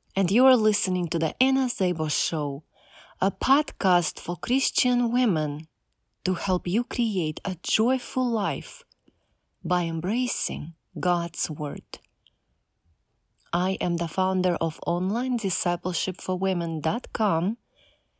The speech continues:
where you can find more than one million words of helpful content I created personally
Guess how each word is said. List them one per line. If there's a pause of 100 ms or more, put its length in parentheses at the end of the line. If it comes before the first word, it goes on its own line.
(180)
where
you
can
find
more
than
one
million
words
of
helpful
content (100)
I
created (600)
personally